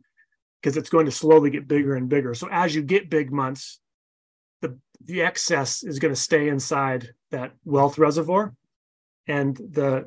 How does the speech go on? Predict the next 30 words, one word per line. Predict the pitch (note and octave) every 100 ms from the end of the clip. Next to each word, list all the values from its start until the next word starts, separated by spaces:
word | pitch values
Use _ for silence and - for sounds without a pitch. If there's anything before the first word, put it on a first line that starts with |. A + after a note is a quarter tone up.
| G2
money | G2 F3+ D#3+ D#3
you |
spend | C3+ - D#3+ D3
on | C#3
your | C3+
lifestyle | C#3 C#3 D3 C3+
stays | B2 C#3+ B2+
exactly | A#2+ C3 C3 C#3
the | B2
same. | - C3+ B2
So | -
there | D3+
is | F#3 F3+ D#3
no | D#3+ D#3
unconscious | D3+ C#3 C#3 D3+ C#3 C3+
spending | - D#3 D3 C3 A#2+ A#2+ _ _ -
because | D3 C#3+
it's | B2+ - - - _ - -
taken | - D3+ C#3+
away | C3 B2 C3 C3
from | C#3 B2+
your | B2
ability | B2+ B2
to | A#2
spend | - C3+
it. | D3+
It's | D3 D3
in | C3
a |
separate | - - B2 C#3+ -